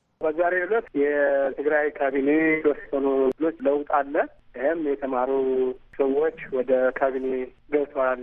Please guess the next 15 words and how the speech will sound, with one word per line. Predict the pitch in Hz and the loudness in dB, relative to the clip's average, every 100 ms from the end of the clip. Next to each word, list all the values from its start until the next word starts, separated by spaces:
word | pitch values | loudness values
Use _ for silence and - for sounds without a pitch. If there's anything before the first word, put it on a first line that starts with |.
| - | -4
የሚል | 143 135 139 135 | -2 0 0 0
ዛሬ | 131 131 135 143 - | 0 0 -4 -6 -6
የትግራይ | 143 135 143 139 | -4 0 2 0
ክልል | 135 143 | 0 -6
ካቢኔ | - 135 135 131 127 - - - | -2 -2 0 -2 -4 -8 -14 -10
ወይም | 120 120 117 - - - | -6 -6 -8 -14 -10 -4
ምክር | - 151 | 0 0
ቤት | 147 147 | 0 -2
አስታውቀዋል። | 143 139 135 - 175 311 - 143 | -4 -2 -2 0 0 -2 -8 -4
እንደ | - - | 0 0
ፓርቲ | - 151 147 - 208 | 0 -4 -4 -8 -4
ይሄ | 175 147 143 135 135 | -2 0 0 -2 -2
ለውጥ | 151 226 - - | -2 -4 -6 -10
ሳይኮሎጂካሊ | - 170 180 156 143 - 151 | 0 0 0 -2 -4 -4 -2
የተወሰነ | 175 160 151 - 143 | 0 -2 -4 -4 -2